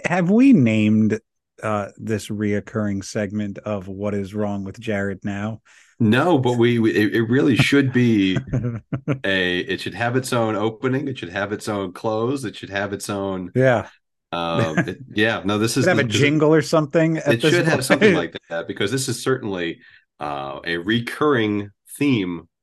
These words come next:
Speaker 2: on this
Speaker 1: Uh,
Speaker 2: podcast.
Speaker 1: I, and I knew it was coming too, because, like, the weather's been so, like, cool and crisp that I've put my, um, window fan in the
Speaker 2: Hmm.
Speaker 1: window to allow all of the, the freshiness of the air to come in.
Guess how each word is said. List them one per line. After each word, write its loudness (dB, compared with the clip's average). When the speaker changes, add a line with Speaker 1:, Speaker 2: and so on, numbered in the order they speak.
Speaker 2:
on -10
this -10
Speaker 1:
Uh, -18
Speaker 2:
podcast. -10
Speaker 1:
I, -4
and -2
I -2
knew -2
it -8
was -12
coming -8
too, -4
because, -2
like, 0
the -6
weather's 2
been -4
so, -2
like, -8
cool 2
and 2
crisp -2
that -4
I've -2
put -8
my, -6
um, -12
window 2
fan -4
in 2
the 0
Speaker 2:
Hmm. -4
Speaker 1:
window 4
to -4
allow -2
all 0
of -6
the, -6
the -8
freshiness -2
of -4
the -4
air -4
to -8
come -6
in. -6